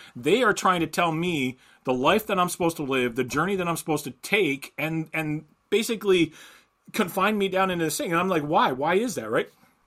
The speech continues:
So Lego Masters magnified how much pressure there is from our original family,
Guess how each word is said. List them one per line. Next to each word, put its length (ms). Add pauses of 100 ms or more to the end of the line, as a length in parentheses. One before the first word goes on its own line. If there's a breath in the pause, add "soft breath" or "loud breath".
So 300 (800)
Lego 280
Masters 440
magnified 920 (760 soft breath)
how 300
much 320
pressure 420
there 240
is 480 (400 soft breath)
from 580 (720)
our 280
original 320
family, 540